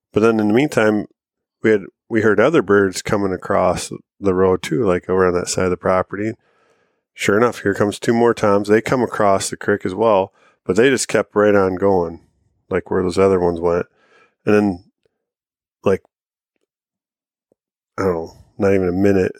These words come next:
here comes two more, and it was two jakes. And they come right into twenty-six yards, and one's standing there, like, like a target, like, perfectly between these two trees. And he's all broadside, just, like,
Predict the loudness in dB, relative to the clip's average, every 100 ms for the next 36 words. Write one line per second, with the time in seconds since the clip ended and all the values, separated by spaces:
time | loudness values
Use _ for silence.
0 | -20 _ _ _ -6 -2 0 -2 -4 -2
1 | 2 4 4 2 -2 _ _ -20 _ _
2 | _ -2 0 0 -2 -4 -2 0 -2 -4
3 | -16 -20 _ _ -4 0 0 0 0 2
4 | 2 2 0 -2 -6 -6 -6 -10 -12 -4
5 | 0 0 -2 -2 0 0 -4 -4 0 0
6 | 0 -2 -2 -2 0 0 0 _ _ _
7 | -4 -2 0 -2 0 0 0 -6 _ _
8 | -2 -2 -2 -2 0 -2 0 0 0 0
9 | 2 2 0 0 -2 -2 -2 -2 0 0
10 | -4 -20 -20 -20 _ 0 4 4 2 2
11 | 2 2 0 0 2 -2 -4 -4 -4